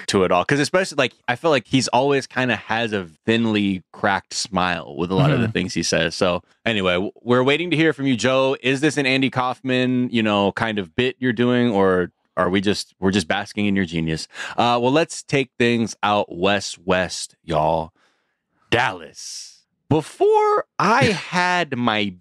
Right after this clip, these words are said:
Speaker 1: baby,
Speaker 2: <laughs>
Speaker 1: they were doing really well. Just about a week after my son was born on, you know, around mid-February, they were the four seed. And I was like, "Oh, okay."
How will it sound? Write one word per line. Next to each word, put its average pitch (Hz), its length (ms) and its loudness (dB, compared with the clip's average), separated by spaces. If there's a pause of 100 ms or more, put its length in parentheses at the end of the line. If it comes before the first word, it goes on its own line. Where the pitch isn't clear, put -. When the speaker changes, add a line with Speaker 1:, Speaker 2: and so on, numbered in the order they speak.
Speaker 1:
baby, 147 960 -4 (180)
Speaker 2:
<laughs> - 0 - (1000)
Speaker 1:
they 135 180 2 (100)
were 285 140 0
doing 117 600 2
really 95 420 2
well. 82 480 -10
Just 151 220 -2
about 160 300 2
a 147 80 2
week 147 280 -2
after 135 420 0
my 123 160 2
son 139 320 0
was 127 140 2
born 123 400 2
on, 113 300 0
you 139 140 0
know, 127 80 2
around 123 440 0 (300)
mid-February, 127 720 2
they 127 100 4
were 302 140 0
the 226 100 2
four 156 320 0
seed. - 300 -10 (220)
And 165 120 0
I 175 60 0
was 170 140 -2
like, 156 160 0
"Oh, 214 240 2
okay." 330 280 0